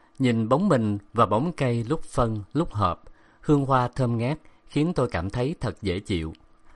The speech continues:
Sau một ngày tập làm quen với thành ngữ Anh văn, cách ghép câu một cách máy móc làm cho đầu tôi muốn vỡ. Bây giờ thì hãy để cho những cơn gió đêm quét sạch đi bao nhiêu công thức văn phạm trong đầu.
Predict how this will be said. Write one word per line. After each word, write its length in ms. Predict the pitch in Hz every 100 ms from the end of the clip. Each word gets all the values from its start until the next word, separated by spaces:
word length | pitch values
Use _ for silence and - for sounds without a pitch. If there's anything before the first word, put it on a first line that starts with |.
| - - -
Sau 220 | - 165
một 220 | 160 110 110
ngày 240 | 104 95
tập 160 | - -
làm 260 | 113 98 110
quen 240 | 123 120
với 120 | 143
thành 240 | 156 98 90
ngữ 240 | 85 123
Anh 200 | 135 123
văn, 280 | 117 117 110 - - - -
cách 160 | 165 180
ghép 260 | 139 165 -
câu 220 | 123 110
một 240 | 101 82
cách 180 | 151 -
máy 140 | 135
móc 240 | 160 170 - - -
làm 320 | 110 98 92
cho 120 | 120
đầu 200 | 107 98
tôi 200 | 87 113
muốn 220 | 107 127 151
vỡ. 320 | 101 85 127 - - _ - - -
Bây 160 | 120
giờ 420 | 104 101 87 82 - -
thì 120 | - 95
hãy 160 | 95
để 300 | 110 90 92 -
cho 80 |
những 200 | 107 85
cơn 260 | 90 113 104
gió 140 | 104
đêm 320 | 123 107 98 98 -
quét 240 | 123 156
sạch 180 | - 104 -
đi 220 | 101 90 - -
bao 180 | 120 117
nhiêu 280 | 110 107 -
công 200 | 107 101
thức 200 | 160 - - -
văn 240 | 113 98
phạm 380 | - 92 76 82 - _ _ -
trong 200 | 95 92
đầu. 240 | 85 73